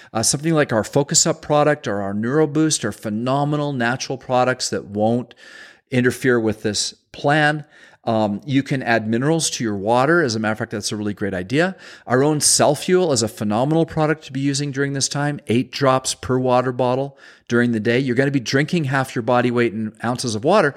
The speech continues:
So if you weigh a hundred and fifty pounds, at seventy-five ounces. If you drink, uh, three of those twenty-four ounce bottles of water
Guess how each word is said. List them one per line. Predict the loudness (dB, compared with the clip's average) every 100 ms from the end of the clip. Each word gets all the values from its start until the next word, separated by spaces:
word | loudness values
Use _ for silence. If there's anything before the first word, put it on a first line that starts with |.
| -8
So | -4
if | -2 0
you |
weigh | 2 2
a | 2
hundred | 0 -2
and | -2
fifty | -6 -6
pounds, | -4 -2 0 -2
at |
seventy-five | -2 -2 -2 -2 -2 0
ounces. | 0 0 2 0 -2 -12 -20 -8
If | -6 -4
you | -6
drink, | -2 0 -2 -6 -20 -16 -2
uh, | 0
three | 0 -2 0 2 4 4 0
of | 0 0 0
those | 0 0
twenty-four | 0 -2 -2 -2 -2
ounce | -2 -2 -2
bottles | 0 2 0
of | 0
water | 0 2 0